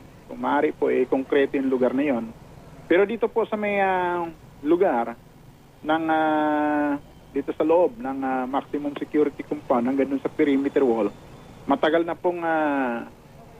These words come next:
nilagyan ng, ah, bakal yan, tapos binuhusan na ng semento yan, at, ah, hindi po na magagamit kahit kailan,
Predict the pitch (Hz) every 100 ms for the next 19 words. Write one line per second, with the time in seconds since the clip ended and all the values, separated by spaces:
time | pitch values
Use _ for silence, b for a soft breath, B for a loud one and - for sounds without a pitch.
0 | - - - - - 151 165 160 165 160
1 | 156 147 127 131 135 160 165 160 151 151
2 | 147 139 127 143 - 139 139 135 139 147
3 | 139 139 135 147 135 135 160 151 139 139
4 | - - - - - - - 135 160 151
5 | 143 135 131 156 151 143 135 - - -
6 | - 135 139 135 131 123 127 135 127 110
7 | 110 127 127 117